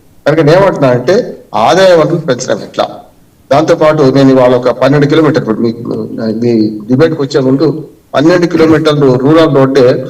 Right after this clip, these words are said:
ఎంత అధ్వానం ఉందో గంట బాగు పట్టింది నాకు రావడానికి. మరి మనం రోడ్డు ఎప్పుడు బాగు చేసుకుందాం, మౌలిక వసతులు ఎప్పుడు చేసుకుందాం? ఇది విడిచిపెట్టి మన పెద్ద ఎత్తున గ్లోబల్ సదస్సు చదువుకుని దెబ్బ చదువుకుంటే లాభం లేదు. మంచిది, నేనైతే పూర్తిగా ఆహ్వానిస్తున్నాను.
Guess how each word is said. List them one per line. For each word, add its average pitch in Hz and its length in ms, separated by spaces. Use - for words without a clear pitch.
ఎంత 139 120
అధ్వానం 156 340
ఉందో 160 140
గంట 151 340
బాగు 160 300
పట్టింది 123 280
నాకు 104 200
రావడానికి. - 420
మరి 170 100
మనం 156 300
రోడ్డు 170 160
ఎప్పుడు 170 160
బాగు 127 280
చేసుకుందాం, 123 460
మౌలిక 147 280
వసతులు 139 300
ఎప్పుడు 127 180
చేసుకుందాం? 120 680
ఇది 160 120
విడిచిపెట్టి 165 680
మన 165 80
పెద్ద 156 280
ఎత్తున 185 380
గ్లోబల్ 165 240
సదస్సు 156 360
చదువుకుని 151 340
దెబ్బ 139 180
చదువుకుంటే 147 420
లాభం 110 320
లేదు. - 120
మంచిది, 151 300
నేనైతే 135 280
పూర్తిగా 143 340
ఆహ్వానిస్తున్నాను. 143 760